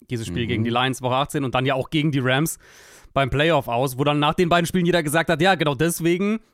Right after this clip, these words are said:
Speaker 1: ist er nicht dein Quarterback für die Zukunft. Genau deswegen bleibst du nicht bei ihm, sondern versuchst jetzt irgendwie den Turnaround da mit einem anderen Quarterback zu schaffen.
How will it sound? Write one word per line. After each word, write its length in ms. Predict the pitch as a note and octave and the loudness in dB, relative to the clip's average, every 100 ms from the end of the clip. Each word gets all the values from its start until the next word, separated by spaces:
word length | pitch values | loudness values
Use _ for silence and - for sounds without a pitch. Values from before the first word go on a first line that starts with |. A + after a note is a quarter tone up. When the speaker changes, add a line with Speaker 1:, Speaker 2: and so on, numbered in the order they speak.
| - | -2
Speaker 1:
ist 160 | F3 | 0
er 100 | F#3+ | 2
nicht 200 | G3 A3 | 0 0
dein 140 | - C3+ | 0 0
Quarterback 460 | C3 A#2 A2 A2 | 0 -2 -2 -6
für 80 | - | -10
die 80 | A2 | -12
Zukunft. 320 | - A2+ A#2 | -10 -10 -8
Genau 120 | A#2+ B2 | -4 -2
deswegen 640 | D3 - E3 E3+ E3+ F3+ | -2 0 -2 0 -2 -4
bleibst 300 | - D#3 E3 | -2 0 0
du 60 | D#3+ | -2
nicht 200 | F3 A3+ | -2 0
bei 140 | D3 | -2
ihm, 100 | B2+ | -2
sondern 320 | D3 C#3 C#3+ D3 | 0 0 0 -2
versuchst 340 | D3 C#3 D#3+ | -4 -4 -4
jetzt 140 | D3 - | -6 -4
irgendwie 240 | C#3 C3+ | -4 -4
den 120 | B2+ | -4
Turnaround 420 | A#2 D#3 C3 A2+ | -2 0 0 -2
da 180 | A#2 A2+ | -2 -2
mit 180 | A2+ A#2+ | -4 -8
einem 80 | B2 | -6
anderen 160 | C#3 B2 | -6 -4
Quarterback 360 | A2 G#2+ G#2+ | -4 -6 -10
zu 80 | - | -6
schaffen. 360 | A#2+ G3+ D#3+ | -2 0 0